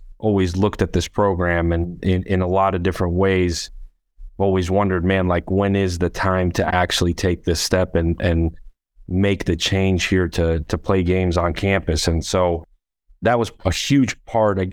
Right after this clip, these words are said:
I give you that context that, that that was a huge part of me taking this job. That was a huge part of me, of me being here was,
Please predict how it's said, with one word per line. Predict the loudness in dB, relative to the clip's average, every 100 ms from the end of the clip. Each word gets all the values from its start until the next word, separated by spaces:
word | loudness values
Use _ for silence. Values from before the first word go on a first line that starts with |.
| -2
I | 0
give | 0 2
you | 2
that | 2 -2
context | -2 0 0 0 -2 -2 -2
that, | 0 0 -4 -4
that | 0
that | 0
was | 2 0
a |
huge | 0 0 0 0
part | 0 2
of | 2
me | 0
taking | 0 -2 0 0 0
this | 0
job. | 0 0 0
That | 0
was | 0
a |
huge | 0 0 -2 0
part | 0 2
of | 2
me, | 2 2 2 0 -4 _ _ _ _ -6
of | -2
me | 0 0
being | 0 0 2 2 2
here | 2 2 2
was, | 2 2 2 0 -4 -8